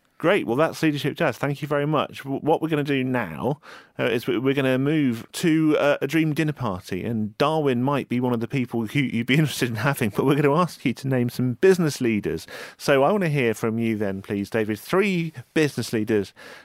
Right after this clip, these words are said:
dead or alive, that you would invite to your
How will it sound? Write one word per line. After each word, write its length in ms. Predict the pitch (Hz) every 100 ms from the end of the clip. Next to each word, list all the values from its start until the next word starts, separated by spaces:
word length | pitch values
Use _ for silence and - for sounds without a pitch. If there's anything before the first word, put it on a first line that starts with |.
| _ -
dead 260 | 151 175
or 180 | 185 156
alive, 640 | 131 107 92 87 117 - -
that 140 | -
you 220 | 123 139 151
would 180 | 131 - _ -
invite 420 | 110 131 135 -
to 120 | -
your 440 | 120 139 135 123